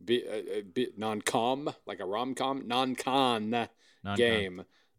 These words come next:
Speaker 1: Um,
Speaker 2: Non-con.
Speaker 1: 'cause, yeah, before, all right, so, so it was Washington this year. Uh, they had, I
Speaker 2: Oregon
Speaker 1: mean,
Speaker 2: next
Speaker 1: obviously
Speaker 2: year.
Speaker 1: they had a home and home with Clemson the two years before that.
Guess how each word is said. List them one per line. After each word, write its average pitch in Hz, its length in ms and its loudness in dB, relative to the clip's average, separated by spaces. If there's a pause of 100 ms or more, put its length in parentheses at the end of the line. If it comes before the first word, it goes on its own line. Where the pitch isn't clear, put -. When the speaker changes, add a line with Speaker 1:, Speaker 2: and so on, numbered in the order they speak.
(120)
Speaker 1:
Um, 101 180 -4
Speaker 2:
Non-con. 107 460 2 (840)
Speaker 1:
'cause, 131 200 10
yeah, 147 180 10
before, 151 400 10
all 151 160 12
right, 131 160 8
so, 123 320 6
so 131 200 4
it 127 180 6
was 127 120 8
Washington 147 420 4
this 127 200 2
year. 113 320 2 (340)
Uh, 117 220 4
they 120 80 8
had, 131 80 12
I 131 40 10
Speaker 2:
Oregon 117 160 6
Speaker 1:
mean, 120 80 6
Speaker 2:
next 123 100 10
Speaker 1:
obviously 147 300 10
Speaker 2:
year. 123 60 6
Speaker 1:
they 123 100 8
had 120 100 8
a 104 60 4
home 131 180 8
and 117 80 6
home 127 120 8
with 107 140 0
Clemson 127 520 4
the 104 60 -2
two 127 140 6
years 107 240 4
before 92 300 -2
that. 85 400 -6